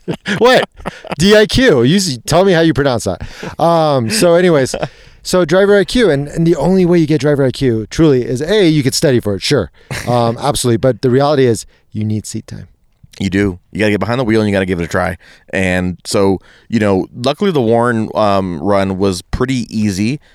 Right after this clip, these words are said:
Speaker 2: um, had we stuck to the trail that was designated. <laughs> And, um, so we're, you know, we're, like you said, right, we met everybody, people, and we'll get to that, people were, um,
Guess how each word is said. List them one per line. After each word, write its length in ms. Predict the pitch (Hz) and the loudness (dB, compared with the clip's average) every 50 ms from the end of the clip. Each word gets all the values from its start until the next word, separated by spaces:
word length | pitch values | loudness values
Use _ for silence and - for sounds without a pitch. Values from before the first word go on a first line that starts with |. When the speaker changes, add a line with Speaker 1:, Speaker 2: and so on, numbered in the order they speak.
| _ _ - | _ _ -4
Speaker 2:
um, 540 | 90 90 87 87 90 87 87 85 82 82 - - _ _ _ _ | -2 0 0 0 0 0 -2 -2 -4 -8 -10 -16 _ _ _ _
had 360 | - - - 117 107 107 101 | -12 -8 -6 -4 -4 -2 -2
we 160 | 104 104 107 | -2 -4 -4
stuck 400 | 98 - - - 104 95 - - - | -4 -4 -4 -4 -4 -4 -4 -8 -8
to 120 | - 113 | -6 -4
the 100 | 95 95 | -4 -4
trail 400 | - - - 101 98 98 92 90 82 | -4 -4 -2 -2 0 0 0 0 0
that 180 | 92 85 76 90 | -2 -2 0 -2
was 160 | 90 80 78 | -4 -4 -4
designated. 800 | - 90 90 87 80 90 82 76 87 90 95 98 117 135 147 - - - _ - - - - | -4 -4 -4 -4 -4 -6 -6 -6 -4 -4 -2 -2 -2 -4 -6 -8 -14 -20 _ -18 -10 -6 -4
<laughs> 40 | 170 - - 214 - - - - - - _ - - - - - | -4 -4 -2 -4 -4 -4 -6 -6 -6 -8 _ -12 -20 -18 -10 -4
And, 420 | 120 123 120 110 107 107 104 92 - - - - - - | -2 0 0 0 0 0 -2 -4 -8 -12 -20 -20 -12 -6
um, 720 | - 101 98 98 92 90 90 87 87 87 85 82 - - - - | -2 -2 0 0 0 0 0 0 -2 -2 -6 -8 -12 -16 -14 -6
so 140 | - 135 | -4 -2
we're, 200 | 117 123 127 123 | 0 2 0 0
you 140 | 113 123 135 | 0 -2 -2
know, 100 | 120 107 | -2 0
we're, 140 | 101 104 110 | 0 0 0
like 200 | 107 101 110 - | 0 -2 -2 -4
you 60 | 110 | -4
said, 120 | 107 117 98 | -4 -2 0
right, 140 | 95 92 | 0 0
we 80 | 98 107 | 0 0
met 140 | 101 110 110 110 | 0 0 0 0
everybody, 380 | 104 104 110 107 104 104 98 - - - - - - | 0 0 0 0 0 0 -2 -4 -8 -16 -20 -14 -8
people, 400 | - 123 - - 113 104 98 92 | -6 -4 -2 0 0 0 0 0
and 80 | 101 | 0
we'll 100 | 107 110 | -2 -2
get 120 | 98 104 90 | -2 -4 -2
to 60 | 101 | -2
that, 260 | 92 92 92 87 - - | 0 0 0 0 -2 -4
people 280 | 117 104 - 113 104 | -4 -2 0 0 0
were, 220 | 101 104 101 92 80 | 2 0 0 0 0
um, 400 | 92 92 90 87 87 87 85 | 0 0 0 -2 -2 -4 -8